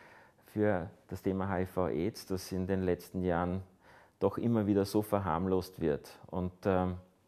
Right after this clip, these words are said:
möchte deswegen auch aufrufen, gerade die jungen Leute, euch regelmäßig testen zu lassen. Selbst ein positives Ergebnis ist kein Todesurteil. Ihr sagt, tragt dazu bei, dass, falls es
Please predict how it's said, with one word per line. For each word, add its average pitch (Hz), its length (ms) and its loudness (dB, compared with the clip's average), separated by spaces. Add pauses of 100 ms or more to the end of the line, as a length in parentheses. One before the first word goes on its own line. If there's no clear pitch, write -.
(1200)
möchte 110 300 -2
deswegen 101 600 2
auch - 220 -4
aufrufen, 95 540 2
gerade 85 240 4
die 101 120 0
jungen 110 340 2
Leute, 82 640 2
euch 90 200 -6
regelmäßig 101 600 -2
testen 87 360 -4
zu - 140 -8
lassen. 69 460 -8 (580)
Selbst 107 320 0
ein 104 100 0
positives 101 600 -4
Ergebnis 87 520 -2
ist 92 140 -12
kein 98 260 -2
Todesurteil. 90 760 -2
Ihr 95 300 0 (280)
sagt, - 440 -2
tragt 87 320 -2
dazu 90 240 -6
bei, 78 280 0
dass, - 440 -6 (160)
falls 101 420 0
es - 340 -8